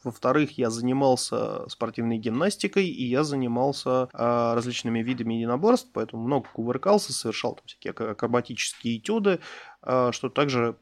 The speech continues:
развивало мой вестибулярный аппарат. Укачивание как раз-таки зависит от степени развития твоего вестибулярного аппарата, насколько колбочки у тебя в висках умудряются сохранять равновесие, несмотря на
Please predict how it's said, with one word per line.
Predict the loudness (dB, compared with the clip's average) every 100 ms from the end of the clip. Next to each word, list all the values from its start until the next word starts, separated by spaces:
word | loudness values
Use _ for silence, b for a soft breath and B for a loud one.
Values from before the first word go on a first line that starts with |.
| -10
развивало | 0 0 2 0 4 4 4
мой | 2 0 -2
вестибулярный | -6 -6 0 2 2 0
аппарат. | 0 2 2 0 -6
Укачивание | -10 0 2 2 0 0
как | -2 -4
раз-таки | -8 -6 -4
зависит | -2 0 -2 -6 -4
от | -4 -4
степени | -2 -2 0 0
развития | 0 0 -2 -2
твоего | -2 0 0 0
вестибулярного | -4 -4 0 0 0 -4
аппарата, | 2 4 4 2 -8
насколько | -8 -6 -8 2
колбочки | 4 4 0 -6 -10
у |
тебя | -8 -6 -6
в | -6
висках | -4 -2 -2 -4 B B B -4
умудряются | 0 4 4 4
сохранять | -2 -2 2 4 2
равновесие, | -2 0 2 4 2 0
несмотря | -2 -2 -4 -2 4 4
на | 4 0 0 0 -2 -6